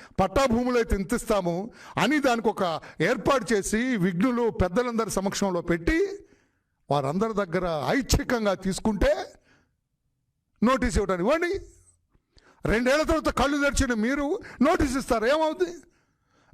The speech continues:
మీ ఉద్దేశం తెలీదా రాష్ట్ర ప్రజలకి? మీరు దొంగ, దొంగ in the sense అవినీతి పరులు.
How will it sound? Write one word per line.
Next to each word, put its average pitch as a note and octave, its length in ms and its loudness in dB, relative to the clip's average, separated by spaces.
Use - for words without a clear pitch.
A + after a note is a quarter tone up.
మీ E3 120 2
ఉద్దేశం C4+ 420 2
తెలీదా B3+ 360 2
రాష్ట్ర A3+ 260 2
ప్రజలకి? G3 680 -2
మీరు A#3 280 0
దొంగ, A#3 600 2
దొంగ C3+ 220 0
in F#3 60 -4
the E3 120 0
sense A#3+ 300 -2
అవినీతి G3 360 2
పరులు. E3 500 -2